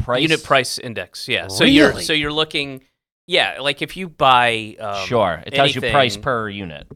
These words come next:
Speaker 2: Yeah,
Speaker 1: Yeah.
Speaker 2: exactly. So you're, you're looking, you know, this, you think you're like, "Oh, this olive oil's nine dollars and this olive oil is twenty-five dollars." But really, when you look at the size, you're
Speaker 1: Mm-hmm.
Speaker 2: actually paying more for the,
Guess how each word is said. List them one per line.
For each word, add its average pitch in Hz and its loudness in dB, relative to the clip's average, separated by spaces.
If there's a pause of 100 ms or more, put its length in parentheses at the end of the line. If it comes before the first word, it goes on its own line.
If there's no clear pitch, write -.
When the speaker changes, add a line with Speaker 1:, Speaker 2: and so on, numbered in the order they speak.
Speaker 2:
Yeah, 135 -2
Speaker 1:
Yeah. - -12
Speaker 2:
exactly. 101 -4
So - -10
you're, 113 -6
you're 113 -10
looking, 107 -12
you 104 -14
know, 92 -10
this, 120 -6 (400)
you 131 -6
think 165 0
you're 123 -8
like, 101 -6
"Oh, 123 0
this 151 -6
olive 113 -2
oil's 123 -6 (240)
nine 151 -2
dollars 123 0
and 123 -8
this 208 -6
olive 98 -4
oil 120 -4
is 131 -10 (340)
twenty-five 180 -2
dollars." 98 -4
But 107 -10
really, 120 -4
when 104 -12
you 104 -12
look 107 -10
at 101 -20
the 98 -16
size, 107 0
you're 101 -8
Speaker 1:
Mm-hmm. 101 -6
Speaker 2:
actually 101 -8
paying 101 -12
more 104 -8
for 95 -18
the, 92 -14